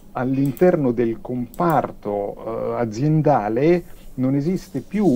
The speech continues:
un referente, eh, a capo di un progetto, ma la stessa persona può essere referente a capo di un progetto o membro di un altro team, eh, a seconda della propria specializzazione.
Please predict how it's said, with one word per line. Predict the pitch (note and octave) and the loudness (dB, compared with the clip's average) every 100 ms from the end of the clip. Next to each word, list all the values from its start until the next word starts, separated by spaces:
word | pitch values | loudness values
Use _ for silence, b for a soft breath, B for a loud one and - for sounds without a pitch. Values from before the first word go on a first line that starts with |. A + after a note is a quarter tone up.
| - | 2
un | E3+ D#3 | 0 2
referente, | C3+ B2+ A2 B2 B2+ C#3 C3 - C3 B2+ B2+ | 0 -2 -4 -4 -2 -2 -6 -6 -4 -2 -4
eh, | - B2 B2+ | -4 -4 -4
a | A2+ - | -6 -8
capo | - C3 C3+ - B2 | -10 -6 -6 -4 -4
di | A2 | -2
un | A2+ A2+ | -2 -4
progetto, | G2 G#2+ G2 G2 F2 - - A2 B B B B | -4 -6 -6 -6 -8 -10 -12 -12 B B B B
ma | C3+ D#3+ D#3+ | 0 2 2
la | D3 | 2
stessa | C3 F#3 E3 E3+ | 0 2 2 2
persona | - D3+ - E3+ D3+ B2 | 0 0 0 0 0 0
può | - C3+ | 0 -2
essere | B2 A#2+ G#2 G#2 | -2 -2 -2 -2
referente | A2 - A#2 D3 D3 - | -2 -2 -2 0 -2 -4
a | A2 | -8
capo | - C3 C3 | -6 -4 -2
di | C3+ | -4
un | D3 | -2
progetto | D#3 D3 F#3 G3 F3 - | -2 2 0 2 0 0
o | C#3+ | 0
membro | D#3 E3+ D#3 C#3 | 2 2 2 0
di | B2 | 2
un | A#2+ C#3 | 0 -2
altro | D3 A#2+ - E3+ | -4 -6 -2 -2
team, | E3 D3+ A2+ A2+ C3+ F#3 B B B - | 0 -2 -2 -2 -2 -2 B B B -4
eh, | C#3+ D3 - | 0 0 -2
a | - C#3 | -6 -8
seconda | - F3 G3 G3 G3 | 2 4 4 4 4
della | F3 C#3+ | 4 2
propria | D#3+ D#3+ E3+ | -2 -2 -4
specializzazione. | - C#3 - B2 A#2 A2 A2+ - F#2+ E2 F#2 - | -4 -6 -4 -2 -2 -2 -6 -8 -10 -10 -14 -16